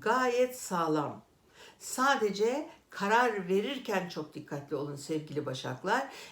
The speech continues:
E, yirmi üç yirmi beş arası, e, çok mutlusunuz.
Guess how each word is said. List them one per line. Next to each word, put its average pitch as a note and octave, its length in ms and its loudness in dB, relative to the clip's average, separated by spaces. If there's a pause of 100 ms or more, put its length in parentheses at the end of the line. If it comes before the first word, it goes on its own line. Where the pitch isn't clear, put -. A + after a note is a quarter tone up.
(180)
E, C#4 60 -2
yirmi A3+ 560 -2
üç - 400 -6
yirmi G3 320 -2
beş D#3+ 380 -2
arası, A#3+ 760 2 (760)
e, F3+ 220 -4 (1900)
çok A#3 260 -4
mutlusunuz. D3+ 800 -8